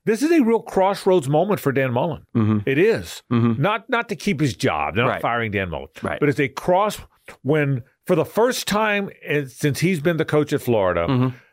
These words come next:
Speaker 1: there are those in the fan base that are now wondering,
Speaker 2: Mm-hmm.
Speaker 1: will he make the right decisions?
Speaker 2: Right.
Speaker 1: When that happens,
Speaker 2: Right.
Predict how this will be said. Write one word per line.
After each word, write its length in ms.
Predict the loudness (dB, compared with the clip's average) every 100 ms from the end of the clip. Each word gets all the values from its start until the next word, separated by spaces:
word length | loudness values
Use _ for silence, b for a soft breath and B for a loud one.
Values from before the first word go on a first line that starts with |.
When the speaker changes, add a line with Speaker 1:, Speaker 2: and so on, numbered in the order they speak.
| B
Speaker 1:
there 160 | 0 0
are 160 | 2 2
those 280 | 2 2
in 80 | 0
the 80 | -2
fan 340 | 0 0 0 0
base 260 | 0 0
that 100 | 0
are 80 | 0
now 240 | 0 0 0
wondering, 800 | 2 0 2 2 2 0 -4 -8 _ 0
Speaker 2:
Mm-hmm. 100 | 2
Speaker 1:
will 140 | 2
he 140 | 2
make 240 | 0 -2 0
the 100 | 0
right 200 | 0 -2
decisions? 580 | -4 0 -2 -4 -6 -2
Speaker 2:
Right. 240 | -2 -2 _ -4
Speaker 1:
When 260 | -2 0 0
that 220 | -2 -2
happens, 540 | -2 -2 -2 -2 -2
Speaker 2:
Right. 240 | -4 -4